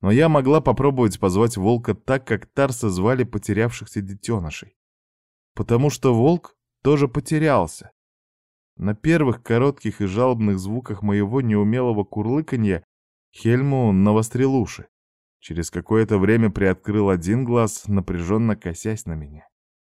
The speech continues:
Я не сдавалась, он напрягался все больше.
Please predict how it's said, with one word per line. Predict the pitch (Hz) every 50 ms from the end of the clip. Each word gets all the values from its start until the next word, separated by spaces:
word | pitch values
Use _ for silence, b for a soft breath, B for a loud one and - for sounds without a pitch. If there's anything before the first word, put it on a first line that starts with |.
| _ _ _ _ _ _ _ _ _ _ _ _ _ _
Я | - 87 98 101 104 101
не | 92 95 98
сдавалась, | 98 90 87 101 98 98 113 127 131 123 110 90 - - - -
он | 87 87 87 90
напрягался | 90 87 - 98 98 95 95 101 101 101 95 - - 92
все | - - 107 110
больше. | 117 123 120 101 85 - - - -